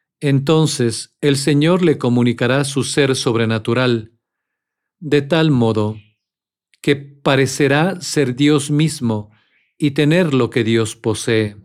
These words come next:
La santidad es la plenitud del amor y de la gracia, es transformación en Dios por el amor, es deificación por la gracia.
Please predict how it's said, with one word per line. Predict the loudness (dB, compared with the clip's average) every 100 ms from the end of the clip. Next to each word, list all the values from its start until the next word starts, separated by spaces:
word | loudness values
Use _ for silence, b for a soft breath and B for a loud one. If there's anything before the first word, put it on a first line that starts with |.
| _ -20 _ _ _ _ _ _ _ _ _ _ _ _ _ _ -2
La | 0
santidad | 0 0 2 2 2 2 2
es | 2
la | 0 0
plenitud | 0 0 0 0 2
del | 2
amor | 2 2 2
y |
de | 2
la | 0 0
gracia, | -2 -2 -4 -8 -8 -16 _ _ _ _ _ _
es | -2 -2 0
transformación | 0 0 0 0 0 0 0 0
en | 2
Dios | 2 0 -2
por | -2 0
el | 2
amor, | 2 0 -2 -8 _ _ _ _ _ _ -2
es | 0 0 2
deificación | 2 2 0 -2 0 0 0 0 0
por | -2 -2
la | -2
gracia. | -2 -4 -4 -6 -8 -16